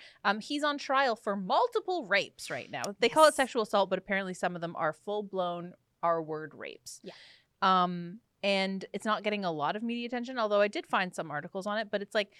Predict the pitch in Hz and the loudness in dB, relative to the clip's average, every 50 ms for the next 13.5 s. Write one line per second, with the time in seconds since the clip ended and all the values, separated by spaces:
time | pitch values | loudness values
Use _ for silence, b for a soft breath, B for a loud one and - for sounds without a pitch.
0 | b b b b _ - - 311 330 370 381 - 359 311 285 262 240 220 202 - | b b b b _ -8 -2 0 0 0 0 0 -2 0 0 -2 -4 -6 -8 -6
1 | - 190 180 170 160 - 208 202 196 190 180 175 165 180 170 147 - _ _ _ | -4 -4 -4 -4 -4 -6 -4 -4 -4 -4 -4 -2 0 0 0 0 -2 _ _ _
2 | _ _ _ _ _ _ _ - 190 175 160 143 160 170 214 220 214 202 185 196 | _ _ _ _ _ _ _ -8 -8 -6 -6 -8 -8 -6 -6 -4 -4 -6 -6 -6
3 | 185 175 160 143 78 78 - - 180 180 - 202 190 185 - - 196 180 175 - | -6 -6 -6 -6 -8 -10 -10 -12 -6 0 2 2 2 0 -2 0 0 0 0 -2
4 | 202 - - 185 - - - 233 - - - 226 190 190 185 180 170 - 196 185 | -8 -10 -10 -10 -10 -10 -10 -12 -12 -10 -10 -8 -8 -8 -8 -8 -6 -4 -2 -2
5 | 170 165 165 - 175 - - 190 180 180 165 165 - 165 175 170 - 170 165 170 | -2 -4 -6 -12 -14 -8 -4 -4 -2 -4 -4 -6 -10 -10 -10 -10 -12 -14 -12 -10
6 | 175 175 175 170 160 165 - _ _ _ _ _ _ _ _ _ _ _ _ - | -10 -10 -10 -12 -12 -14 -16 _ _ _ _ _ _ _ _ _ _ _ _ -16
7 | 196 180 196 214 - - - 269 247 240 233 208 - 226 190 175 - _ - 190 | -14 -12 -12 -12 -14 -10 -6 -4 -2 -2 -2 -2 0 0 0 0 -2 _ -10 -6
8 | 190 185 214 190 180 175 180 180 b b b b b b _ _ _ _ _ _ | -6 -6 -6 -6 -8 -10 -10 -12 b b b b b b _ _ _ _ _ _
9 | _ - 254 294 320 330 339 339 320 311 285 262 240 226 240 - 247 254 262 247 | _ -4 0 0 2 2 2 0 2 2 4 4 2 2 0 -2 -2 0 0 0
10 | 233 220 220 - - - - 185 156 175 277 349 381 415 339 285 202 185 - - | 0 0 -2 -2 -4 -4 -4 -2 0 0 2 4 6 6 6 6 6 2 2 0
11 | _ - 277 359 - 190 196 - - - 233 190 165 143 165 269 247 214 185 180 | _ -8 -4 -2 -2 -2 -2 -4 -6 -2 0 0 0 0 -2 -4 -4 -6 -6 -8
12 | 170 156 - 175 170 165 165 180 b b b b b b b b b _ - 220 | -10 -10 -8 -6 -4 -4 -4 -6 b b b b b b b b b _ 4 6
13 | 214 214 208 208 208 208 214 233 240 | 6 6 4 2 -2 -6 -8 -10 -14